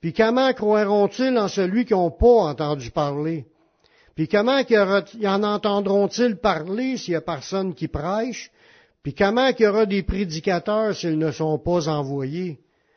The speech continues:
Selon ce qui est écrit, qu'ils sont beaux les pieds de ceux qui annoncent la paix, de ceux qui annoncent de bonnes nouvelles. Il dit, c'est impossible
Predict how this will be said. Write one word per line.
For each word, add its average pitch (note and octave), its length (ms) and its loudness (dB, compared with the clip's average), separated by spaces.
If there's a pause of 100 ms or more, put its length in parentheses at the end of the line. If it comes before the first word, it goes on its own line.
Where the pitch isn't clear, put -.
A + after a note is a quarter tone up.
(120)
Selon E3 420 -2
ce - 100 -10
qui D#3+ 140 -2
est D#3+ 140 -4
écrit, D#3+ 480 -6 (240)
qu'ils D#3+ 160 -2
sont D#3 280 -4
beaux F3 220 -2
les D3 200 -2
pieds E3 220 -4
de C#3+ 140 -4
ceux E3 200 -6
qui D#3 120 -8
annoncent C#3 440 -8
la B2+ 120 -4
paix, D#3 340 -6 (320)
de C3 140 -8
ceux F3+ 220 -4
qui E3 140 -8
annoncent C#3+ 480 -6
de A#2+ 100 -8
bonnes D3 360 0
nouvelles. B2+ 520 -8 (2000)
Il D3 120 -6
dit, C3+ 100 -14
c'est F#3+ 320 -4
impossible A#3 920 -2